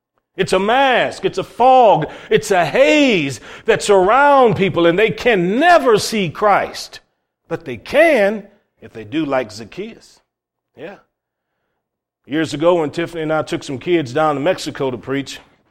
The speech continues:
I had to go preach in a church that was in the middle of a, a, uh,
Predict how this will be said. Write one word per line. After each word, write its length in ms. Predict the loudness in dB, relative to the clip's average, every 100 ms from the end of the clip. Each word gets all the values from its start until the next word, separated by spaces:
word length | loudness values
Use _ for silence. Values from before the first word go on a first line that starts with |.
| _ _ _ _ _ _ _ _ _ _ _ _ _ _ -4
I 40 |
had 120 | -4
to 60 | -2
go 120 | -4
preach 300 | -2 -6 -6
in 80 | -10
a 60 |
church 340 | -8 -6 -6 -6
that 100 | -8
was 120 | -4
in 120 | -6
the 60 | -4
middle 260 | -4 -2
of 100 | -2
a, 220 | -4 -8 -14 _ _ -20 -20 -20 -20 _ _ _ _ _ _ _ -20
a, 260 | -14 -12 -10
uh, 320 | -10 -10 -12